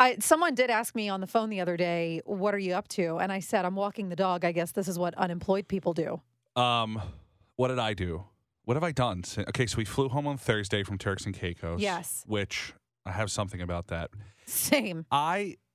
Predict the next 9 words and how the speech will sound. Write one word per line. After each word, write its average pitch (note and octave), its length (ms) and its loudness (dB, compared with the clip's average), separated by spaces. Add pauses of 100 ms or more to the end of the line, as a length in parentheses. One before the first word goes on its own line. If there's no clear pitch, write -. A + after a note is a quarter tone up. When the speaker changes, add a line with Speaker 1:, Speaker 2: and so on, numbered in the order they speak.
(560)
Speaker 2:
I, C3+ 160 4 (120)
I C#3 140 2
tell E3+ 260 2
myself C#3+ 540 0
every B2 260 2
time B2 300 0
I G#2+ 100 0
fly F#2 680 0 (180)
that F#2+ 520 0